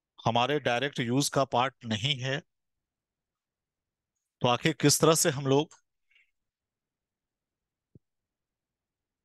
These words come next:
water को balance कर सकते हैं, यानी water का यूज़ होना, फिर वापस, वापस water जो है regenerate करे,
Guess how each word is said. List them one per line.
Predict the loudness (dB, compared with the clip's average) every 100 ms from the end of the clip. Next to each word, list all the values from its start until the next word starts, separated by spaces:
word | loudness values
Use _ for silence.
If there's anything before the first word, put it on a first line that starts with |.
| _ _ _ _ _ _ _ _ _ _ _ _ _ -6
water | 2 2 2 -2
को | -2 -2 -2 -6 _ -20 _ _ _ _ _ _ _ _ _ _ _ _ _ _ _ -2
balance | 0 0 -2 0
कर | 0
सकते | -2 -4 -2 -2
हैं, | -2 -8 _ _ _ _ _ _ _ _ _ _ _ _
यानी | -2 0 2
water | 2 2 0
का | 0
यूज़ | 0 0 -4 -2
होना, | 0 0 0 -10 _ _ _ _ _ _ _ _ _ _ _ _ _ -2
फिर | 2
वापस, | 2 2 2 -2 0
वापस | 0 2 2 0
water | 0 0 0
जो | 0
है | 2
regenerate | 0 2 0 0 -2
करे, | -2 -2 -4